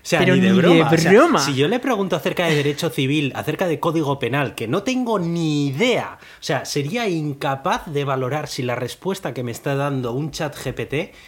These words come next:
Speaker 1: es válida o, o no, o es
Speaker 2: Ya.
Speaker 1: mentira tal.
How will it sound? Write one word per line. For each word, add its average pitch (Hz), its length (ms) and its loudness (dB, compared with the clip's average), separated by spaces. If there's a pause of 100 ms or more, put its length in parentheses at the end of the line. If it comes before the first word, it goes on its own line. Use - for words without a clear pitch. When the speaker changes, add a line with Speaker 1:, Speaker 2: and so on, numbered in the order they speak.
(160)
Speaker 1:
es - 360 -6 (160)
válida 185 720 -2 (240)
o, 135 300 -8
o 135 180 -6
no, 165 600 -2
o 127 100 -4
es 147 100 -4
Speaker 2:
Ya. 156 60 -4
Speaker 1:
mentira 151 440 -2
tal. 131 300 -4